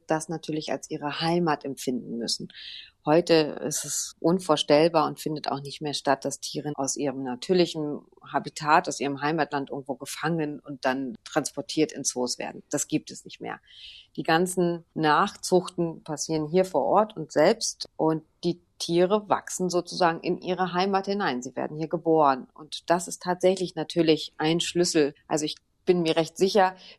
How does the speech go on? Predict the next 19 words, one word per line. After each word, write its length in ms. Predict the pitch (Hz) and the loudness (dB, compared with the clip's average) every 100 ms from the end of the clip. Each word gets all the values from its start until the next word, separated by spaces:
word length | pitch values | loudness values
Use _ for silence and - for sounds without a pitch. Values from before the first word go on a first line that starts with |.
| - | -14
wenn 160 | - | -10
Außerirdische 800 | - 185 175 170 - 175 165 - | -6 -2 2 2 4 4 4 0
uns 220 | 110 160 - | 0 0 2
meinethalben 520 | 160 165 170 156 156 | 2 4 4 2 2
sehen 320 | 147 160 175 | -2 -2 -4
würden, 240 | 147 160 | -4 -4
die 140 | 156 143 | -6 -6
würden 160 | 147 | -6
auch 160 | 147 165 | -4 -4
denken, 320 | - 165 156 | -4 -6 -4
wie 80 | 151 | -8
kann 160 | 160 160 | -6 -6
denn 120 | 151 | -2
der 120 | 143 | 0
Mensch 240 | 151 175 | 0 0
in 80 | 104 | -4
so 100 | 151 | -6
einer 240 | - 143 135 | -8 -8 -4
Stadt 220 | - | -2